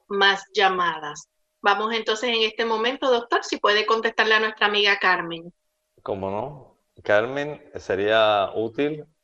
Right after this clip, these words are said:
Speaker 2: que usted ya tuviera un diagnóstico definitivo. Eh, asumo que el médico le habrá dicho que usted tiene algún problema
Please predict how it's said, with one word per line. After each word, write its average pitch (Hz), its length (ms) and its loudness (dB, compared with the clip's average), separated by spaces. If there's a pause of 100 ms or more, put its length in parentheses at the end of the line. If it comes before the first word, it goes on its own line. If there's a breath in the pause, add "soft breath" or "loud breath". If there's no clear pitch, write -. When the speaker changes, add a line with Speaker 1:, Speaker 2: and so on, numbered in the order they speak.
(500)
Speaker 2:
que 131 100 4
usted 120 320 4
ya 117 160 4
tuviera 110 280 2
un 110 80 -2
diagnóstico 104 600 0
definitivo. 104 1040 -2
Eh, 90 300 -2
asumo 110 720 -2
que - 80 -4
el 92 180 -2
médico 101 460 0
le 101 80 2
habrá 92 480 2
dicho 92 520 -2 (440)
que - 100 -6
usted - 320 -2
tiene 98 260 0
algún 95 360 -4
problema 98 720 -2